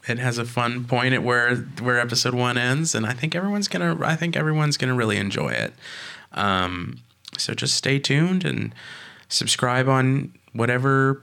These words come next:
podcast platform you love, and check us out on the website. Review if you can, give us five stars, share if you can. You can find us at W W W dot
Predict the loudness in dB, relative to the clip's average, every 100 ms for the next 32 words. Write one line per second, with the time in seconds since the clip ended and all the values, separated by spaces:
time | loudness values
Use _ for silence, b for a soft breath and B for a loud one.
0 | 0 0 0 0 0 0 0 2 2 4
1 | 4 4 4 4 2 -2 -2 2 2 2
2 | 0 -2 -2 0 0 2 4 4 4 2
3 | 2 4 2 0 -2 0 2 4 2 2
4 | -2 0 2 2 0 0 2 0 0 0
5 | 2 4 4 4 2 2 0 -6 -10 -4
6 | 0 2 0 -4 -2 0 2 2 0 -2
7 | -10 B B B B B 0 2 2 0
8 | 2 2 2 2 2 0 0 0 2 0
9 | 0 -2 -2 -2 0 0 0 0 -2 -6